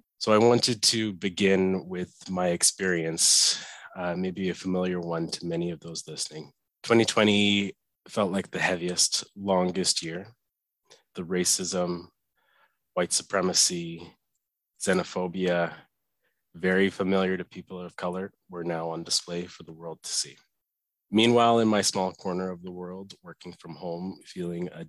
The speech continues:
deep heaviness from everything that's going on, but also feeling quite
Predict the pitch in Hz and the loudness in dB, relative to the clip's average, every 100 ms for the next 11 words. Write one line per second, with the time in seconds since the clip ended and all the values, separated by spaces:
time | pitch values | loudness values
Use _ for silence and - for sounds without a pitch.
0 | - 90 87 - 90 85 85 82 - - | -14 -14 -12 -12 -12 -8 -8 -2 -4 -4
1 | 85 73 87 80 85 82 80 - - 80 | -10 -10 -12 -14 -16 -16 -12 -10 -10 -10
2 | 80 80 98 _ _ _ _ _ _ _ | -8 -10 -14 _ _ _ _ _ _ _
3 | _ _ _ _ 107 113 117 120 - 107 | _ _ _ _ 2 4 4 2 2 4
4 | 107 104 104 - - 104 | 6 6 4 0 0 0